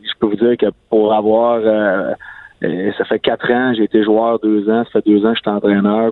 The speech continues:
puis, euh, c'est la première fois que je voyais, euh, euh, autant de, de, de, de violence, je te dirais, dans le match.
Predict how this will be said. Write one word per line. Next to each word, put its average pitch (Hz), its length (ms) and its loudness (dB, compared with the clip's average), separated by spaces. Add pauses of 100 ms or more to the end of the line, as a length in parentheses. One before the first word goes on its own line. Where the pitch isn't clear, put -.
puis, 98 220 0
euh, 90 200 0
c'est 104 80 0
la 98 100 2
première 104 360 -2
fois 113 100 -4
que 101 100 -4
je 95 60 -4
voyais, 95 220 0
euh, 98 280 2 (600)
euh, - 160 -4
autant 107 480 0
de, 95 320 0
de, 90 180 0 (440)
de, 90 280 2
de 92 80 2 (120)
violence, 95 600 0
je 98 80 -2
te 90 60 -6
dirais, 95 240 0
dans 95 140 -2
le 92 80 -2
match. 98 320 -2